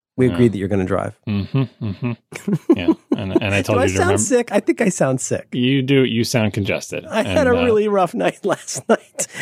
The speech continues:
Speaker 1: Professor
Speaker 2: Yeah.
Speaker 1: Lupin's having a really bad allergy attack.
Speaker 2: This is very eventful. So I, I, I wanted to broach this topic, and you decide if whether you want to talk, uh, very nasally about it or not.
Speaker 1: I would. I'm, I'm already into it. You're driving.
Speaker 2: Uh,
Speaker 1: I'm over here doing the stereo. You, you drive wherever you want.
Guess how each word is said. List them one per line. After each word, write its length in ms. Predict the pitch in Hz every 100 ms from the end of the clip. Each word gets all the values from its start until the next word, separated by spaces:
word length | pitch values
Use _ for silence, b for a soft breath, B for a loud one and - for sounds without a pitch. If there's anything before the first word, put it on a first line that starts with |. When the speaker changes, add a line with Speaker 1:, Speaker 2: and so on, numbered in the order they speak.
| B -
Speaker 1:
Professor 420 | 349 - 226 214
Speaker 2:
Yeah. 40 |
Speaker 1:
Lupin's 400 | 208 202 196 175
having 240 | 180 165 165
a 40 |
really 280 | 160 165 156
bad 240 | 147 143
allergy 400 | 127 131 127 - -
attack. 340 | 135 131 135
Speaker 2:
This 140 | - 175
is 120 | -
very 280 | 147 139 135
eventful. 500 | 127 135 - 78 -
So 220 | - 117
I, 340 | 117 143 135 143
I, 60 | - 147
I 80 |
wanted 260 | 143 156 151
to 80 | 131
broach 320 | 180 196 -
this 160 | 143 -
topic, 340 | 104 95 98
and 80 | 107
you 140 | 113
decide 400 | 117 110 113 98
if 100 | 92
whether 180 | 98 90
you 140 | 92 92
want 180 | 90 90
to 60 |
talk, 440 | - - 98 95 - _ _ _ _ _ _ _ 127
uh, 80 |
very 240 | 98 90 90
nasally 380 | 92 87 90 85
about 280 | 87 92
it 100 | 85
or 80 | 80
not. 320 | 80 71 76 - -
Speaker 1:
I 60 |
would. 320 | 170 277 220 143
I'm, 140 | 156
I'm 200 | 175 165
already 320 | 170 175 156
into 240 | 160 131 87
it. 60 |
You're 120 | 107 117
driving. 460 | 113 101 101 101 _ _ _ _ _ _ _ _ -
Speaker 2:
Uh, 60 |
Speaker 1:
I'm 460 | 117 123 127 123 120
over 160 | 120 120
here 140 | 175
doing 200 | 160 139
the 80 | 110
stereo. 480 | - 143 123 85 80
You, 180 | 113
you 160 | 131 135
drive 260 | 139 127 120
wherever 200 | 113 104
you 140 | 98
want. 260 | 95 95